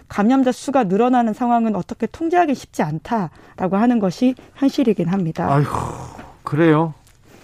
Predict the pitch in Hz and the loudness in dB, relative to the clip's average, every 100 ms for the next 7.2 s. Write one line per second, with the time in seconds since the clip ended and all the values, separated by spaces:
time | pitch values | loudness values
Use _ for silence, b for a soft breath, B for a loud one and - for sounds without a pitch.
0 | b b 208 190 185 226 226 240 - 311 | b b 0 0 4 4 4 6 6 6
1 | 262 285 370 381 359 294 214 233 226 - | 6 6 6 6 4 4 4 4 0 0
2 | 214 180 165 233 208 190 180 170 170 190 | 0 2 4 4 4 2 0 0 -2 -2
3 | 302 - 330 220 - 196 - 247 302 160 | -4 0 2 2 2 -2 2 2 4 4
4 | 151 160 233 254 339 339 - - 302 294 | 4 4 0 0 2 2 0 0 0 0
5 | B B 208 247 311 - 302 294 285 - | B B 2 4 4 2 2 4 2 2
6 | 202 254 294 277 240 214 220 254 214 269 | 2 4 4 4 4 2 2 2 4 4
7 | 247 | 4